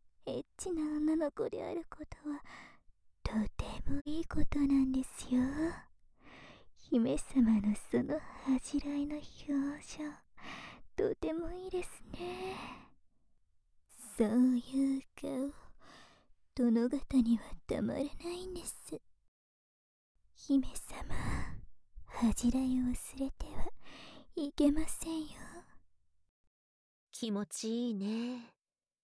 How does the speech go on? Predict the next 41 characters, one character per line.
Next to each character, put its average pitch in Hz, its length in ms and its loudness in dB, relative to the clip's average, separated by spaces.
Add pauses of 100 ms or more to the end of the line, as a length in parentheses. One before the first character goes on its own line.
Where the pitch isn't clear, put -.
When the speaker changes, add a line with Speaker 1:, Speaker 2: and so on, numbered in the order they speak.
(500)
Speaker 2:
も 220 420 0
う - 20 0
お 185 60 -2
姉 220 260 -2
様 208 300 -4
に 156 120 -4
さ 190 200 -6
れ 226 100 -2
る 262 120 -2
が 240 120 -4
ま 185 160 -4
ま 220 160 -2
だ 214 140 -6
ね。 185 180 -8 (1500)
Speaker 1:
お 240 40 6
ら 226 80 8
お 208 40 6 (600)
ら、 320 100 0 (580)
姫 302 380 2
様 269 360 6
の 226 200 4
体 233 440 4
か - 140 -6 (100)
ら 294 200 4 (520)
ほ 294 220 6
ん 302 160 -6
の 339 140 2
り 359 160 4
甘 254 360 6
い 294 100 0
香 330 320 2
り 330 100 -2
が 339 120 -6 (300)
漂 - 420 4
っ - 40 -2
て - 180 -2
き - 120 -8
て 285 140 0
ま 262 160 6
す - 100 -2 (180)
よ。 269 80 0